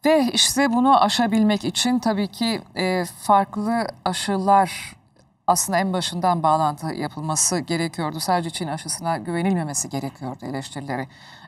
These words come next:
e, öne çıkarken. E, Sputnik V aşısı, Rusya'nın yapmış olduğu aşı. Konuyla ilgili bir müjde gelmişti. Dışişleri Bakanı Mevlüt Çavuşoğlu'nun Rusya ile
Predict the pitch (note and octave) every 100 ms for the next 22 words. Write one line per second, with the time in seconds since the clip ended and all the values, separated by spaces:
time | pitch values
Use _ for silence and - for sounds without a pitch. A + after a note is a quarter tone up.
0 | - E3 D#3+ D#3+ D#3 - D3 D3+ C3+ G3+
1 | A#3 - - - - F#3+ F3+ - - _
2 | - - B3 - E3+ - - - D#3 F3+
3 | F3 - D3 - E3+ - - - - -
4 | - F#3 - E3 F#3 F3 D#3 D#3+ - D3+
5 | C#3 F3 - D3+ - C3+ - _ _ _
6 | - F3+ F3 E3 D3+ D3+ G3 G3 F#3+ G3+
7 | F#3 F3 D3 A#2+ - C#3 A3 F3+ - -
8 | C#3+ C#3+ D3 C#3+ C#3+ - D3+ D3 D3+ C#3+
9 | C#3 F3+ - D#3 E3+ - D3 B2